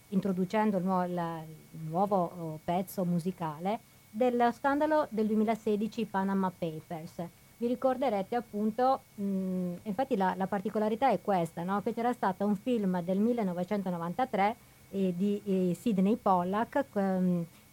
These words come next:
che, eh, parlava di questo, oh, giovane laureato con il massimo dei voti ad Harvard, che era stato conteso da grossissimi studi legali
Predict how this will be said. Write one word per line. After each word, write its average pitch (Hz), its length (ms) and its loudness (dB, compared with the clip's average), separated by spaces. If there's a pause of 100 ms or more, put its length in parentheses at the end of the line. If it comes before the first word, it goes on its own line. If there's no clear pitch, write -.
(100)
che, 254 280 2
eh, 214 640 2
parlava 185 640 2
di 202 240 -2
questo, 208 380 0
oh, 160 1400 -2 (140)
giovane 220 380 4
laureato 202 580 4
con 185 140 -2
il 180 60 2
massimo 190 340 0
dei 190 140 0
voti 185 240 0
ad 294 100 2
Harvard, 226 480 2
che 302 60 -4
era 294 120 2
stato 180 420 0 (180)
conteso 240 560 4
da 208 140 2
grossissimi 202 600 2
studi 208 280 -2
legali 220 560 2